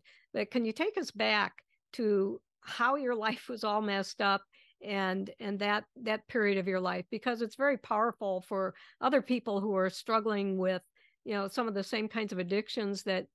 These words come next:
that you dealt with. And, uh, you know, I read your book.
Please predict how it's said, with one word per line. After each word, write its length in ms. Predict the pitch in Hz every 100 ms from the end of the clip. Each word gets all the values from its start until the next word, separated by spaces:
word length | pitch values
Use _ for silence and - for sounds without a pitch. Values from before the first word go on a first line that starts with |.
| 226
that 180 | 202
you 240 | 240 214 214
dealt 320 | 190 185 196
with. 280 | 196 180 185 _ - - -
And, 520 | - 208 196 196 196 196
uh, 460 | 190 180 180 180 - - - -
you 200 | 277 220
know, 80 | -
I 120 | 254
read 240 | 277 285
your 100 | 277
book. 420 | 202 240 240 262